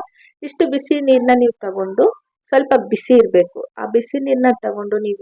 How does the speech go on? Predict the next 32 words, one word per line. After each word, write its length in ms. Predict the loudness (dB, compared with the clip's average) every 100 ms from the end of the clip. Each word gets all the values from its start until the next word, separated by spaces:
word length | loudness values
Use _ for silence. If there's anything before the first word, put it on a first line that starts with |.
| -12
ಈ 40 | -12
ರೀತಿ 220 | -12 -12 -10
ನೀರ್ 160 | -6 -4
ಹಾಕೋದ್ರಿಂದ 500 | -4 -6 -10 -12 -12 -10
ನೈಟ್ 200 | -8 -10 -16
ಹೊತ್ತು 160 | -16 -10
ಪಾತ್ರೆ 280 | -10 -8 -6
ಎಲ್ಲ 80 | -2 -2
ಉಜ್ಜಿದಾದ್ಮೇಲೆ 760 | -4 -6 -8 -8 -10 -14 -8 -8 -8 _ _ _ -6
ಅದ್ರ 180 | 2 2 4 4
ಒಳಗಡೆ 420 | 6 4 2 0 2 2
ಯಾವ್ದೇ 260 | 4 2 0
ರೀತಿ 240 | -4 -6 -10 -10 -10 -8
ಅಂಟಂಟ್ 580 | -4 -6 -4 -4 -2 -2
ಆಗ್ಬೋದು, 360 | -2 -6 -4 -2
ಜಿಡ್ಡಾಂಶ 480 | 0 0 -4 -10 -8 -8 -6 -4
ಏನೂ 160 | 2 2
ಇರೋದಿಲ್ಲ. 300 | 2 -2 -4 -4 -4
ಮತ್ತೆ 200 | -6 -8 -2 0
ಯಾವ್ದೇ 280 | 2 4 2 0
ಕಾರಣಕ್ಕೂ 380 | -6 -8 -10
ಅದು 140 | -10 -8 -6
ಯಾವತ್ತೂ 320 | -4 -4 -8 -12
ಬ್ಲಾಕ್ 320 | -6 -6 -6 -10
ಆಗೋದಿಲ್ಲ 340 | -10 -10 -10 -12
ಫ್ರೆಂಡ್ಸ್. 220 | -10 -12 -12 _ _ _
ಒಂದ್ಸಲ 320 | -8 0 2 2
ಈ 40 | 2
ಟಿಪ್ಸ್ನ 380 | 0 4 2 2 -2
ಟ್ರೈ 180 | -2 2 2
ಮಾಡಿ 180 | 2 0 -2
ನೋಡಿ, 160 | -2